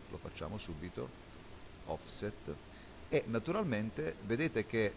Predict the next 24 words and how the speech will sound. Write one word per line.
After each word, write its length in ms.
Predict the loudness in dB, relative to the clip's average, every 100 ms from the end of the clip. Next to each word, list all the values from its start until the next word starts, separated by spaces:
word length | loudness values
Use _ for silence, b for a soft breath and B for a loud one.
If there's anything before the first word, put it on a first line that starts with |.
| 2
la 140 | 0
parte 340 | 4 4 4
interna 680 | 4 4 6 6 6 2 0
è 160 | 0 0
tratteggiata, 800 | 0 -2 -2 2 4 4 2 0
questo 340 | 2 0 2
era 220 | 2 4 2
il 120 | 0
nostro, 720 | 0 0 0 -2 0 2 0 -2 B B B -6
ehm, 600 | -2 0 0 -2 -2 -4
diciamo, 360 | -2 0 0 2
disegno 280 | 0 0 0
di 100 | 2
partenza, 680 | 4 4 2 0 0 -2 -2 -6
basta, 800 | -2 0 2 4 4 4 2 -2
eh, 60 | 0
cancellarlo, 800 | 0 2 2 2 2 0 0 0 -4 -8 -8 -10 -12 -12 -12 -12 -12 -10 -10 -12 -12 -14 -12 -12 -12 -12 -10 -10 -10 -8 -6
vediamo 280 | -4 -4 -2
un 60 | 0
attimo, 340 | 0 -2 -2 -2
chiudiamo 500 | 0 2 2 0 -4 -6 -8 -6
e 120 | -6
cancelliamo, 640 | -4 -4 -2 0 0 -2 -2
perfetto, 640 | -4 -2 -2 -2 -2 -4